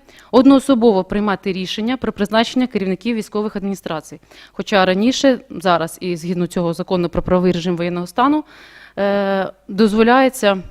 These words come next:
приймати рішення лише за поданням обласних військових адміністрацій. Тому, о, такі спроби на рівні Кабінету Міністрів і,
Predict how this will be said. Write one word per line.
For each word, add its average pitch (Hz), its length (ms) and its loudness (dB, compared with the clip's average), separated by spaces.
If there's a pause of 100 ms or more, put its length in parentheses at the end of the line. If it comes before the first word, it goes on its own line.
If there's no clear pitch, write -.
(100)
приймати 214 440 2
рішення 214 420 -2
лише 233 460 4 (340)
за 208 320 2
поданням 202 760 0 (180)
обласних 185 440 -4
військових 202 380 -6
адміністрацій. 185 640 -4 (680)
Тому, 269 500 8
о, 208 300 6
такі 254 400 2
спроби 190 760 2
на 190 520 2
рівні 196 460 2
Кабінету 208 440 0
Міністрів 202 840 -2
і, 185 300 0